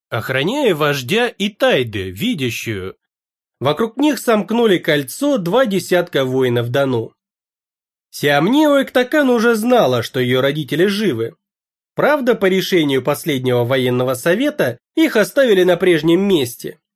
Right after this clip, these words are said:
с теми Дану, которые не могли покинуть Бросовых земель. «Так сказала наша старая видящая», объяснил Агате Седрик. «Твоя мать очень рвалась пойти с нами,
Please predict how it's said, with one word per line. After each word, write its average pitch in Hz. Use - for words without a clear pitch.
с -
теми 180
Дану, 156
которые 254
не 233
могли 214
покинуть 190
Бросовых 123
земель. 139
«Так 214
сказала 220
наша 208
старая 214
видящая», 135
объяснил 127
Агате 131
Седрик. 120
«Твоя 135
мать 285
очень 247
рвалась 240
пойти 147
с 120
нами, 127